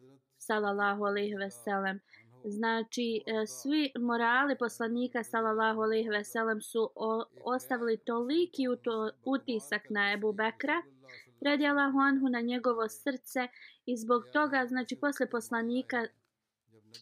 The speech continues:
sallallahu alejhi ve sellem, ne možemo naći, e, sličnog Ebu Bekru, radijallahu anhu, za njegovu hrabrost, za njegov, znači,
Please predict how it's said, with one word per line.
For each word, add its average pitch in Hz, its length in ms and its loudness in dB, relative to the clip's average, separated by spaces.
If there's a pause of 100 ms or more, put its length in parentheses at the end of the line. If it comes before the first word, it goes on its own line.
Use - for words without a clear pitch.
(140)
sallallahu 247 560 2
alejhi 247 260 2
ve 226 140 -2
sellem, 254 500 0 (380)
ne 240 300 0
možemo 254 420 2
naći, 254 720 2
e, 220 60 -2 (880)
sličnog 240 680 0 (160)
Ebu 220 200 2
Bekru, 220 500 2
radijallahu 208 800 2
anhu, 202 420 -2
za 208 180 -4
njegovu 214 460 0
hrabrost, 240 840 0
za 214 100 -4
njegov, 214 420 -4
znači, 220 500 -2